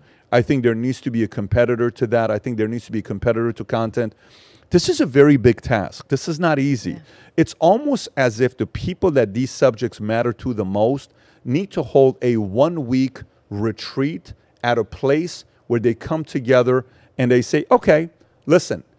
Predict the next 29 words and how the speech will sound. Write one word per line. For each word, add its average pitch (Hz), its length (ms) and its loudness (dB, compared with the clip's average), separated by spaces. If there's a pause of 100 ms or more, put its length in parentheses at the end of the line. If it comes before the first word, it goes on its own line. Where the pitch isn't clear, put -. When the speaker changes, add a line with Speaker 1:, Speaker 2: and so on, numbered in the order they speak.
(180)
Speaker 1:
we 143 180 2
need 254 140 -2
a 175 80 4
hundred 143 240 0
billion 110 300 0
dollars. 80 440 -8 (220)
How 196 160 4
much 220 200 0
are 156 80 2
you 123 120 -2
putting 110 300 0
to 104 100 -8
put 113 180 0
in 110 80 -2
of 101 140 -2
your 101 100 0
money?" 90 300 -6 (420)
Look, 127 200 2
I 127 80 4
don't 143 140 2
have 131 160 4
a, 120 60 4
a 104 640 -2
ten 127 200 -2
billion 110 240 0
dollars 113 320 0
to - 60 -10
put 117 180 2
in, 110 180 0